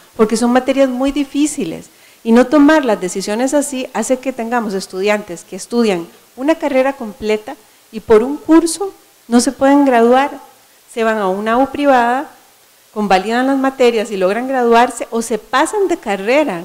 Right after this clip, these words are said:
como es el caso de una compañera que estudió administración y no pudo terminar, entonces se pasó a educación preescolar. Pero en educación preescolar habían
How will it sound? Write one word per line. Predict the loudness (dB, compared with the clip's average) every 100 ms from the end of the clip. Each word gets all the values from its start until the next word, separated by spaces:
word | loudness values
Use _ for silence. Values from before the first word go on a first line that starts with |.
| -10
como | -6
es | -4
el | -4
caso | -2 -2 -2
de | -6
una | -8
compañera | -10 -6 -6 -4 -6 -6
que |
estudió | -10 -12 -8 0 2 2 -2 -20 _
administración | -12 -8 -8 -10 -12 -8 -6
y |
no | -6 -8
pudo | 0 0
terminar, | 0 -6 -8 -8
entonces | -4 -2
se | -2
pasó | -2 -4 2 4 4 -2 -20 -20 _
a | -4 0 0 -2 -6 -12 -18 _ _ _ _ _ _
educación | 0 0 0 -4 -4 -6
preescolar. | -4 -4 -4 0 2 0 -4 -20 _ _ _ _ _
Pero | 2 4
en | 6
educación | 4 2 -2 -6 -4
preescolar | 0 -2 0 2 4 2 -2
habían | -10 -6 -4 -2 -4